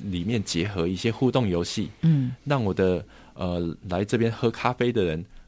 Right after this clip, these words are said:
Speaker 1: 他不只好看，他还好玩。然后可不可以给我一些数据，
Speaker 2: 嗯。
Speaker 1: 让我去好用？
Speaker 2: 嗯。
Speaker 1: 让我知道怎么样去优化我的产品。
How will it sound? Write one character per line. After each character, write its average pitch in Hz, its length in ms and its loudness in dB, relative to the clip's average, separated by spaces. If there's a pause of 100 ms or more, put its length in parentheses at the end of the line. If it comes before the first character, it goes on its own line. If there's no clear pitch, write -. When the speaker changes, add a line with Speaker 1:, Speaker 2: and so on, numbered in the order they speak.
(140)
Speaker 1:
他 131 140 -2
不 147 120 -2
只 127 120 -4
好 87 220 -2
看， 104 300 -6 (220)
他 151 160 -2
还 104 240 0
好 80 280 0
玩。 69 300 -2 (680)
然 - 120 2
后 135 80 6
可 147 120 0
不 117 60 0
可 117 60 4
以 120 40 0
给 113 180 4
我 107 140 6
一 98 40 4
些 113 140 -2
数 113 300 -2
据， 87 280 -6
Speaker 2:
嗯。 - 60 -20 (120)
Speaker 1:
让 123 180 -2
我 82 120 -2
去 - 300 -4
好 78 260 -4
用？ 104 240 0 (300)
Speaker 2:
嗯。 139 300 2 (320)
Speaker 1:
让 123 120 0
我 98 80 0
知 117 160 -4
道 117 140 2
怎 85 160 -4
么 80 80 -4
样 104 180 0
去 101 200 -4
优 101 180 0
化 101 180 0
我 78 140 -4
的 73 80 -6
产 76 260 -6
品。 - 160 -10